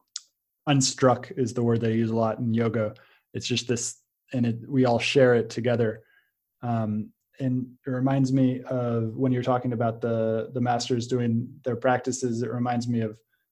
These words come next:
the practice that Wim Hof came from, which is Tumno, which is the, a breathing practice of the Tibetan monks who go off into the, um, cold and then, you know, heat things up with their body,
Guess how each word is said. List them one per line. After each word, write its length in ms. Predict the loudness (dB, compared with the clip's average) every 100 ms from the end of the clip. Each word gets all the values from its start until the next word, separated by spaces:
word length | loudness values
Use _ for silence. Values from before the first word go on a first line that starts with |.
| _ -20 _ _ _ _ -4
the 140 | -2
practice 520 | 2 2 2 0 -6 -4
that 320 | -4 -4 0
Wim 200 | 2 4
Hof 260 | 2 0 -2
came 260 | 0 0
from, 300 | 0 -2 0
which 160 | -2 -4
is 220 | -6 -4
Tumno, 520 | 2 4 4 0 -4 -12 _ _ -8
which 240 | -6 -2
is 200 | -2 -2
the, 320 | -2 -2 -2 -6
a 80 | 0
breathing 340 | 4 4 4
practice 380 | 2 0 -2 -6
of 100 | -6
the 80 | -4
Tibetan 340 | -2 0 0
monks 380 | 0 0 -2 -6
who 120 | -6
go 440 | -2 0 0 -2
off 240 | -4 -4 -2
into 140 | -2
the, 240 | 0 -2 -4 _ _ _ -8
um, 400 | -4 -2 -4 -2
cold 280 | 4 6 6
and 100 | 4
then, 180 | 2 2
you 100 | 2
know, 120 | -2
heat 260 | 2 0 2
things 240 | -4 -2
up 160 | -4 -4
with 100 | -4
their 100 | 0
body, 520 | 2 2 2 -2 -6